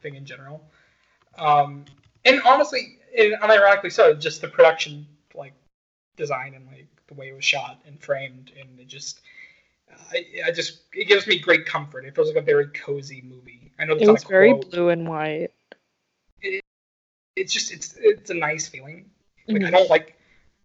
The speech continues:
Speaker 1: I like when movies aren't overproduced, but they, they don't look like shit either. It's, like, that nice little middle section.
Speaker 2: Mm-hmm.
Speaker 1: Um,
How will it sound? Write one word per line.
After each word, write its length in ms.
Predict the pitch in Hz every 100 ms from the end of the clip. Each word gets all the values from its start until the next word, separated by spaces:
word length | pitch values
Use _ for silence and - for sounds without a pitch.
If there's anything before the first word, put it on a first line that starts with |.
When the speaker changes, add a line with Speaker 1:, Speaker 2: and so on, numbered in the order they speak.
| -
Speaker 1:
I 240 | 679 - 571
like 80 |
when 120 | 415 175
movies 200 | 170 147
aren't 240 | 151 -
overproduced, 580 | 147 151 147 156 156 -
but 100 | 143
they, 120 | 135 143
they 80 | 143
don't 140 | 143
look 140 | 139 -
like 100 | -
shit 260 | - 139
either. 300 | 131 135 147
It's, 140 | 143 -
like, 100 | 151
that 160 | 135
nice 220 | 135 139
little 120 | 139 131
middle 200 | 139 147
section. 420 | 143 - 160 165 _ _ -
Speaker 2:
Mm-hmm. 360 | 226 180 175
Speaker 1:
Um, 360 | 160 139 135